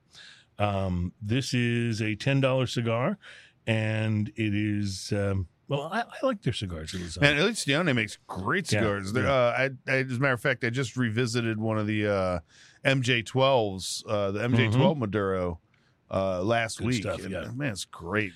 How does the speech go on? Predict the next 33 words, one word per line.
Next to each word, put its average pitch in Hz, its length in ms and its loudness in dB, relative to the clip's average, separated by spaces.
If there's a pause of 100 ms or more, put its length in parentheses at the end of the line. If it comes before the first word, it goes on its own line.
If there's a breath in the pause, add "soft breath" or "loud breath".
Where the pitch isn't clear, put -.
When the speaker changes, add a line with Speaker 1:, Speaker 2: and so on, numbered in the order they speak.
Speaker 2:
Love 101 200 -4
those. 85 300 -6 (120)
Speaker 1:
At 139 140 6
eighteen 196 420 4
is 160 160 6
the 143 80 0
Crowned 165 360 2
Heads 170 340 2
Court 180 340 2
Reserve 147 560 0
Serie 139 400 0
E. 170 380 0 (460 loud breath)
At 131 140 4
seventeen 175 600 2
is 143 240 0
the 127 140 2
Florida 202 600 2
Sun 226 460 2
Grown 151 440 2
twenty 180 400 0
Acre 165 240 0
Farm. 113 560 0
I've 123 160 -2
not 131 160 -2
had 123 220 0
this 95 180 -8
one. 76 160 -20
Have 78 80 -14
you? 143 240 -4
Speaker 2:
I 101 160 0
haven't 104 220 -2
either. 113 240 -8 (300 loud breath)
Speaker 1:
Uh, 92 360 -2